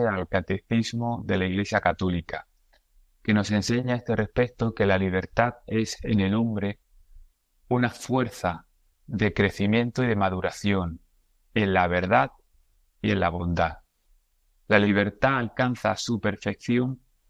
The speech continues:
cuando está ordenada a Dios, nuestra bienaventuranza. Hasta que no llega a encontrarse definitivamente con su bien último, que es Dios, la libertad implica la posibilidad de elegir entre el bien y el mal,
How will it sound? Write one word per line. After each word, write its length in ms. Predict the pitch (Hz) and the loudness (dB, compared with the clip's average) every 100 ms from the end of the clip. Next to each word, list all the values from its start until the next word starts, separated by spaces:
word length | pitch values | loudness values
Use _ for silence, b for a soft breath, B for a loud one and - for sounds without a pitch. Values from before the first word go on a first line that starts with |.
| _ | _
cuando 260 | - 101 98 | -2 0 0
está 240 | - 127 | -2 -2
ordenada 640 | 123 104 101 117 131 131 101 | -2 0 0 0 0 0 0
a 60 | |
Dios, 500 | 90 92 90 - - _ _ _ | -2 -4 -6 -12 -14 _ _ _
nuestra 420 | - 101 - 98 | -4 -4 -2 -2
bienaventuranza. 840 | 92 92 90 87 80 95 90 87 - - _ _ _ _ _ _ _ _ _ _ _ | 0 0 0 -2 -2 -2 -2 -6 -12 -20 _ _ _ _ _ _ _ _ _ _ _
Hasta 280 | 104 - 104 | -6 -2 0
que 120 | 107 | 2
no 100 | 113 | 2
llega 280 | 117 135 123 | 4 2 0
a 40 | |
encontrarse 760 | 110 - 107 101 117 120 - 101 | -2 -2 -2 0 0 -2 -4 -4
definitivamente 1120 | 95 104 - 101 101 117 113 117 120 107 90 | -2 -4 -2 -2 0 0 2 0 -2 -2 -4
con 200 | - 95 | -4 -6
su 180 | - 95 | -4 -2
bien 200 | 110 107 | 0 2
último, 460 | 117 107 98 87 90 | 0 -2 -2 -2 0
que 120 | 101 | 0
es 140 | - | 0
Dios, 440 | - 117 120 - _ _ _ _ _ _ | -2 -2 -2 -12 _ _ _ _ _ _
la 120 | 113 | 0
libertad 460 | 110 107 104 104 131 | 2 2 0 0 -2
implica 500 | 127 117 127 135 135 | -2 -2 -2 0 0
la 120 | 123 | 0
posibilidad 640 | - 101 104 104 104 117 117 | -4 -6 -2 0 2 0 0
de 320 | 110 101 98 - | -4 0 0 -2
elegir 640 | 101 98 - 120 107 - _ - | -4 -4 -2 0 0 -4 _ -4
entre 340 | 101 90 95 | -4 0 -2
el 100 | 95 | 0
bien 280 | 107 135 139 | 0 0 0
y 120 | 104 | -2
el 100 | 90 | -2
mal, 280 | 92 90 | 0 0